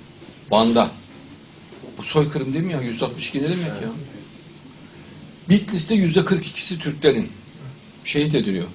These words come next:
Kürt kardeşlerimiz de tabii bu arada. Erzurum'da yüzde otuz bir. Yani Türk derken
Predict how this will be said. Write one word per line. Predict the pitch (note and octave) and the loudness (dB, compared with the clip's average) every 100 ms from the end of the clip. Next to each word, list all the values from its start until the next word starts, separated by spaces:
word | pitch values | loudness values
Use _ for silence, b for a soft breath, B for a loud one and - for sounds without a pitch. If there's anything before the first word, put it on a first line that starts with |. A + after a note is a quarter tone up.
| - - | -16 -14
Kürt | - D3+ - | -6 -4 4
kardeşlerimiz | C#3+ B2+ - B2+ A2 | 4 4 0 0 0
de | F#2 | 0
tabii | F#2 F2 E2+ | 0 0 -4
bu | F2 | -6
arada. | E2 - - - - B B B B B - | -8 -10 -18 -20 -20 B B B B B 6
Erzurum'da | D3+ D3+ F3+ F#3+ | 6 8 6 6
yüzde | F3 D#3+ | 4 4
otuz | D#3+ F3 D#3+ | 2 2 4
bir. | D#3 - - - - - - - - | 4 2 -12 -20 -20 -20 -20 -20 -2
Yani | C3 B2+ A2 - - | 4 4 2 -4 -10
Türk | - D#3 | -8 -2
derken | G3 A#3+ C#3 | 0 0 -2